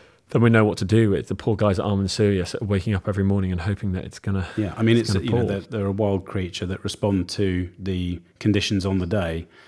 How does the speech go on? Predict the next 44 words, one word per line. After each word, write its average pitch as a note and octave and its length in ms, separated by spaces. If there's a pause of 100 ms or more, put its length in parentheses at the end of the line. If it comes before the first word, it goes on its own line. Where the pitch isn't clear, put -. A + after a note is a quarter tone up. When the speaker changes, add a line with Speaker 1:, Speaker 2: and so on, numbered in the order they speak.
(240)
Speaker 2:
um, F2+ 280
or F#2 120
the F2 80
month. F2+ 500 (380)
And, F#2+ 220
uh, F#2 140
I G#2 60
think G2+ 200
there F#2 100
has F#2 200
been, F#2 340
uh, F2+ 320
you F#2+ 80
know, F2 120
the, F#2 120
the F#2 340 (580)
rainfall. G2+ 800 (240)
I - 60
mean, G#2+ 140
the G#2 80
Spey A2+ 280
had G2 220
its - 180
worst G2 460
spring F#2+ 320
on F2+ 140
record. E2+ 500 (160)
Speaker 1:
Really? G2 260
Wow. F2 320
Speaker 2:
Um, E2+ 180
yeah, F2+ 220
Speaker 1:
Wow. E2+ 80
Speaker 2:
really, G2 300
really, F2 420
you - 80
know, F2 240 (300)
significantly G2 680
down F#2 280
on F2+ 100
last F2+ 340
year. F#2 140
I F2+ 80
think F#2 340
catches F2+ 640